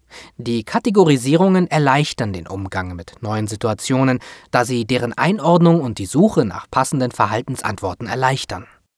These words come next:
Kategorien helfen dabei, die Umwelt zu ordnen und sich besser in ihr zurechtzufinden. Nach Powen und Träuble zweitausendsechs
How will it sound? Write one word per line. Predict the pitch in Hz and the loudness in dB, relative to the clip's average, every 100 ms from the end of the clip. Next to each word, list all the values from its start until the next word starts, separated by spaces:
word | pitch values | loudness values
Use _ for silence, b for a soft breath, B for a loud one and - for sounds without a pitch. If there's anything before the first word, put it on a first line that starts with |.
| _ _ _ _ _ | _ _ _ _ _
Kategorien | - 214 214 202 190 156 160 131 90 | -4 -2 0 4 6 6 6 4 0
helfen | - 117 156 202 | -4 -2 -2 0
dabei, | 185 180 185 196 B B 151 | 4 6 4 2 B B -4
die | 139 | 0
Umwelt | 156 185 160 143 - - | 2 2 4 2 0 -8
zu | - | -8
ordnen | - 123 185 202 214 B B | 2 4 4 4 0 B B
und | 147 135 127 | 0 0 0
sich | 135 - | -2 2
besser | - 165 160 | 2 4 0
in | 127 | -2
ihr | 127 120 | -2 -4
zurechtzufinden. | - 110 110 - 104 90 85 - 87 _ _ B B B _ | -2 -2 -2 -4 -8 -10 -12 -16 -20 _ _ B B B _
Nach | 151 147 135 | 2 2 2
Powen | - 107 113 165 | 0 2 2 0
und | 220 98 - - | -4 -10 -12 -14
Träuble | - 92 107 143 240 _ - | -8 -6 -2 0 -2 _ -18
zweitausendsechs | - 87 - 90 95 - 165 - | -12 -12 -10 -12 -10 -4 -4 -4